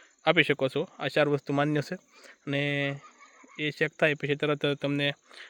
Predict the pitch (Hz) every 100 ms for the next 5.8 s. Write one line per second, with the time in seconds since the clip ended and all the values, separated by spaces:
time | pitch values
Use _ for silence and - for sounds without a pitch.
0 | - 151 156 143 135 - 151 143 151 139
1 | 135 131 131 123 - - 156 156 151 151
2 | 151 147 143 143 143 139 - - - -
3 | - 202 185 185 185 190 170 165 175 170
4 | 160 143 - 185 170 170 170 175 165 185
5 | 175 175 170 170 208 180 160 160